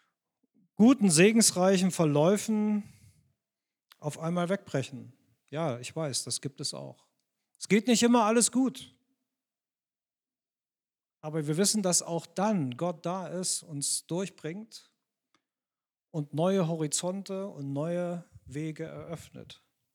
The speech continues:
Deswegen zweitens, vertraue auf Gottes Möglichkeiten.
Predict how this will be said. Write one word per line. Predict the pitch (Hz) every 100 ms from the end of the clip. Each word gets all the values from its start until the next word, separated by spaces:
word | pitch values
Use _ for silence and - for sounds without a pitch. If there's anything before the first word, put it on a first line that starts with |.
| _ - - -
Deswegen | 147 - 180 233
zweitens, | - 175 190 226 214
vertraue | 190 175 165 233 254
auf | 214 -
Gottes | 220 220 -
Möglichkeiten. | 196 214 202 - 147 123 - 117